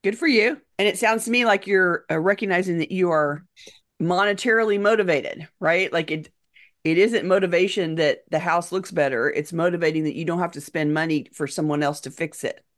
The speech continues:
And so, great. If you've identified what motivates you, then go for it and use it.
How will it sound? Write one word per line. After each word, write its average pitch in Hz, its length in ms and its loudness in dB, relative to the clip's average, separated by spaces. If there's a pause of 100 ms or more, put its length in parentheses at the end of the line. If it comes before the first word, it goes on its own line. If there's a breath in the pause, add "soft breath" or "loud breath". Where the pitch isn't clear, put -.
(580 loud breath)
And 160 120 -4
so, 143 280 2
great. 247 460 -2
If 156 140 -4
you've 185 200 -2
identified 175 560 0
what 160 180 -2
motivates 185 480 -2
you, 226 160 -2
then 131 240 -2
go 160 180 0
for 143 280 -2
it - 100 -4
and 147 200 -2
use 220 240 0
it. - 180 -6